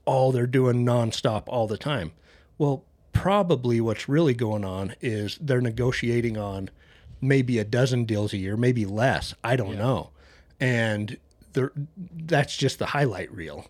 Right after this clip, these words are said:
Speaker 2: Yeah.
Speaker 1: And actually, day to day, there is some mundane, simple things going on that aren't the big, exciting things. Flying, I don't know. With him, he, he's got enough stuff going on, too. He's always doing,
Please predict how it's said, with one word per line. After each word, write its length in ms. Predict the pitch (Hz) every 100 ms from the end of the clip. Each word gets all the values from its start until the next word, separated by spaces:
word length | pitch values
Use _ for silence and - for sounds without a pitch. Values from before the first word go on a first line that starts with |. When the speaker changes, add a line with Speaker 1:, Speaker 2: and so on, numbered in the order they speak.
| _
Speaker 2:
Yeah. 240 | 110 95 95 - - _ -
Speaker 1:
And 360 | 131 117 113 -
actually, 460 | 135 143 - 123 107
day 200 | 120 117
to 120 | 110
day, 260 | 107 131 131
there 200 | 104 107
is 160 | 135
some 360 | - 123 113 113
mundane, 680 | 117 110 104 107 104 101 98
simple 500 | - - 113 - 101
things 400 | - 110 101 -
going 320 | 113 104 98
on 320 | 92 95 98 - -
that 160 | 117
aren't 240 | 117 110 -
the 60 | 95
big, 220 | 107 98
exciting 500 | - - 104 107 101
things. 380 | 95 85 90 -
Flying, 440 | 123 101 101 98 -
I 40 | 104
don't 140 | 90
know. 120 | - -
With 160 | 143
him, 240 | 156 143 113
he, 180 | 123 117 - - - - - _
he's 200 | - 165
got 120 | 143
enough 200 | 117 107
stuff 220 | - 110 -
going 200 | 107 104
on, 140 | 92 92
too. 160 | 131
He's 120 | 110
always 200 | 110 107 104
doing, 340 | 104 101